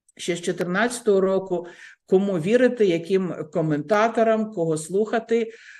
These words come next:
А не на правах реклами. Дуже підкреслюю особисто, особисто, дуже я, тільки я особисто,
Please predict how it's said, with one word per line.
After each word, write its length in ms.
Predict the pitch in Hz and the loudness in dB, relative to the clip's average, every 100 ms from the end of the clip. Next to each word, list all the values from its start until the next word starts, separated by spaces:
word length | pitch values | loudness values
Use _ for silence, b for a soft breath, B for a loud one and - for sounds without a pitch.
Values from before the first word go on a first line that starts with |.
| B | B
А 280 | 185 196 190 165 160 | -2 2 2 2 -2
не 280 | 202 226 294 | 0 2 2
на 140 | 311 | 0
правах 480 | 294 269 240 233 220 | -2 -2 0 0 0
реклами. 640 | 202 202 190 165 135 123 - | -4 -2 -2 0 -2 -4 -8
Дуже 520 | 156 226 285 233 247 | -4 0 0 0 -2
підкреслюю 800 | 247 196 220 226 220 208 185 180 | -2 -4 2 4 4 2 2 2
особисто, 1080 | 208 226 226 208 180 220 208 - 151 131 - B B B B | 0 -2 0 0 0 0 0 -4 -4 -4 -6 B B B B
особисто, 880 | 196 208 208 202 175 175 165 - 123 | 2 2 2 -2 0 0 -2 -6 -6
дуже 420 | 135 165 131 123 | -2 -2 0 -2
я, 480 | 120 151 131 92 - - | 0 2 2 -2 -10 -2
тільки 420 | 185 151 - 131 | 0 0 -2 -6
я 240 | 135 131 | -2 -2
особисто, 880 | - 123 - 143 226 294 - 160 | -2 -6 -6 0 2 2 0 -2